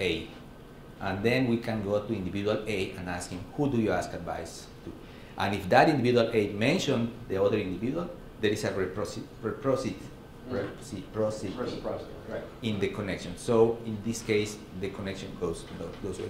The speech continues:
Speaker 1: But it may be the case that, like in this example, the individual I asked for actor A, but actor A didn't mention, uh, individual I. So the influence, it has a clear directionality that can be modeled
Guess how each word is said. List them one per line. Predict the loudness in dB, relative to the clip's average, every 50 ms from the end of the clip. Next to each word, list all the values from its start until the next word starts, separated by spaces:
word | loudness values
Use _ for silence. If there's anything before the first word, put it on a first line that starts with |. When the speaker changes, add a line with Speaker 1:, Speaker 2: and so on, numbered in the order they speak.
| 0
Speaker 1:
But | 2 4
it | 4 4 4
may | 4 4 6 6
be | 6 4
the | 4 4
case | 2 0 0 0 0 0
that, | 0 0 0 0 -2 -2
like | -2 -2 -2 -4
in | -8 -8 -6 -2 -2 -2
this | -2 -2 -8 -10 -12 -14 -16 -16 -16 -16 -16 -12
example, | -10 -10 -8 -4 -2 -2 0 0 0 -2 -2 -4 -8 -12 -14 -16 -16 -16 -16 -16 -16 -16 -16 -16 -12 -8 -2
the | 0 2
individual | 4 6 8 10 10 10 10 10 8 6 2 6
I | 8 8 10 8 8 6 4 -2 -6 -12 -14 -6 0
asked | 4 4 4 4 2 -2
for | -2 0 0 0 -2 -2 2
actor | 4 4 4 4 0 -2 -2 0 2
A, | 2 2 2 0 -4 -6 -10 -14 -14 -16 -16 -16 -16 -16 -16 -14 -14 -2 0
but | 0 2 6 6
actor | 6 6 6 4 0 2 4
A | 2 2 2 0
didn't | -2 -2 -2 -2 -4 -4 -10 -12 -14 -14 -16 -16 -16 -16 -16 -12 -6 -4
mention, | -2 -2 -2 -2 -2 -4 -6 -6 -6 -6
uh, | -6 -6 -6 -6
individual | -6 -4 -4 -4 -4 -6 -6
I. | -6 -6 -6 -6 -10 -12 -12
So | -10 0 2 2 4
the | 6 4 4 6
influence, | 4 4 2 2 0 0 -2 -4 -6
it | -6 -6 -8 -2 2
has | 2 2 2
a | 2 -2 -4 -2
clear | -2 0 0 0 0 0
directionality | -2 -2 -2 -2 -4 -4 -6 -6 -6 -6 -8 -8 -8 -6 -6 -4 -2
that | -2 -2 -2 -4
can | -6 -6 -6 -6 -6
be | -8 -8 -8 -8
modeled | -8 -8 -8 -8 -8 -10